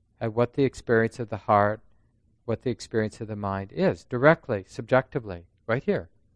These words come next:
This experience of being a human being. I'm pretty sure I need some entertainment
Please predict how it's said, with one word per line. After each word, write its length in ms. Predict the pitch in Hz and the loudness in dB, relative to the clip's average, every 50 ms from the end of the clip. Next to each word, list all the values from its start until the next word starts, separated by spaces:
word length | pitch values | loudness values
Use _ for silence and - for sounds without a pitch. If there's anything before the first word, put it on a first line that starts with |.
| _ _ _ _ _ _ _ _ _ _ _ _ | _ _ _ _ _ _ _ _ _ _ _ _
This 220 | - 117 117 - - | -4 -4 -4 -4 -10
experience 500 | - - - - 131 120 117 120 - - | -18 -20 -8 -2 -2 0 0 -2 -4 -10
of 80 | 135 113 | -12 -10
being 200 | 113 107 110 110 | -8 -8 -8 -8
a 40 | 104 | -10
human 320 | 98 110 107 101 104 104 | -10 -10 -10 -10 -12 -12
being. 380 | 98 - 143 160 - 90 85 - _ _ _ _ _ _ _ _ _ _ _ _ _ _ _ _ _ _ _ _ _ _ _ _ _ _ _ _ _ _ _ _ _ _ _ _ _ _ _ _ _ _ _ _ _ - | -10 -8 -8 -8 -8 -12 -16 -20 _ _ _ _ _ _ _ _ _ _ _ _ _ _ _ _ _ _ _ _ _ _ _ _ _ _ _ _ _ _ _ _ _ _ _ _ _ _ _ _ _ _ _ _ _ -6
I'm 120 | 127 127 | -6 -6
pretty 300 | - - 156 151 143 139 | -2 0 2 4 4 2
sure 480 | 135 - - - - 156 165 180 170 143 | 0 -4 -10 -4 0 4 6 6 6 6
I 140 | 131 127 | 6 4
need 220 | 127 123 127 123 - | 4 2 -2 -4 -6
some 220 | - - 123 117 | -8 -10 -8 -8
entertainment 720 | 117 110 110 107 - - 123 120 123 123 117 98 92 92 | -6 -6 -8 -10 -8 -4 -2 -2 -2 -2 -4 -8 -10 -12